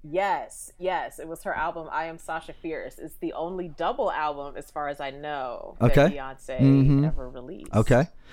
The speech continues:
Speaker 2: So how could, what's the
Speaker 1: So
Speaker 2: relationship between that song? Like, what's the message in that song that people kind of, with a broken record message in that, that relates to dating?
Speaker 1: Well, in part, some of it's nostalgia for me
Speaker 2: Mm.
Speaker 1: because,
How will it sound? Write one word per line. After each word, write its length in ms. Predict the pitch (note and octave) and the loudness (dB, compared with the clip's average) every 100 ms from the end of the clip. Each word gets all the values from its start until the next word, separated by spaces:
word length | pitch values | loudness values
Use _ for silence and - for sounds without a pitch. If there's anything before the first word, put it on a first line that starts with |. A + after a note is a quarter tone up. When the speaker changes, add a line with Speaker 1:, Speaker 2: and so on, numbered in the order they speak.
| - - - - | -20 -20 -20 -4
Speaker 2:
So 280 | - D3+ C#3+ | 6 8 8
how 220 | - G3+ | 6 6
could, 220 | B3+ F#3+ | 6 6
what's 160 | F#3+ A#3 | 6 8
the 60 | G#3+ | 8
Speaker 1:
So 40 | |
Speaker 2:
relationship 580 | G#3 G#3+ G#3 G3 G#3+ G#3 | 8 8 8 6 6 4
between 580 | G3 - G3+ F#3+ F#3 C3+ | 6 8 10 8 4 4
that 240 | E3 E3+ | 6 6
song? 460 | - F3+ F#3 G3 E3 | 4 6 6 6 6
Like, 140 | D#3+ | 6
what's 160 | G3 A3 | 4 6
the 80 | G3+ | 8
message 440 | F#3+ G#3 G3 - | 8 6 4 6
in 140 | F3+ F3+ | 6 8
that 220 | E3 D3 | 6 4
song 680 | - E3 F3 E3+ D#3 D#3+ D3+ - - - - - | 4 6 8 8 6 4 0 -8 -20 -20 -4 6
that 280 | E3 D#3 | 6 6
people 880 | - G3 F3+ F3+ E3+ D#3+ D3 D3 B2+ - - | 6 6 8 6 8 8 6 4 2 -4 0
kind 260 | E3+ C3 G#2+ F#2 A2+ | 4 4 4 0 -4
of, 60 | G2 | 2
with 120 | C#3 | 4
a 60 | C3 | 8
broken 340 | E3 E3+ D3+ | 8 8 6
record 320 | C#3+ D3+ A#2+ | 6 4 4
message 340 | C3 C#3+ C3+ A2+ | 4 4 2 4
in 100 | B2 | 6
that, 240 | A#2+ B2 | 6 4
that 160 | A#2 - - | 0 -2 -4
relates 400 | A2 A#2+ A#2+ - | 0 4 4 2
to 100 | - | -2
dating? 320 | - A#2 E3 - - - - - - - - - - - - - - - | 2 2 2 -6 -14 -16 -18 -20 -20 -20 -20 -20 -20 -20 -20 -20 -18 -2
Speaker 1:
Well, 440 | A3+ A#3+ A#3 G#3+ - - - - - | 2 4 4 0 -6 -20 -20 -16 -2
in 140 | A#3 | -2
part, 320 | A#3 D4 C#4 - | 2 2 2 2
some 160 | A3+ | -4
of 80 | G3+ | -2
it's 160 | F3+ - | -4 -6
nostalgia 540 | D#3+ - D#3+ E3+ D3 | -10 -4 -2 0 -4
for 160 | C#3+ D3+ | -8 -10
me 340 | D3+ D#3 C3 C3 | -8 -8 0 4
Speaker 2:
Mm. 200 | G#2+ C#3+ | 4 4
Speaker 1:
because, 840 | C#3+ - D#3 C#3+ C#3 C#3 D3 - | 0 -2 -2 0 -4 -8 -14 -18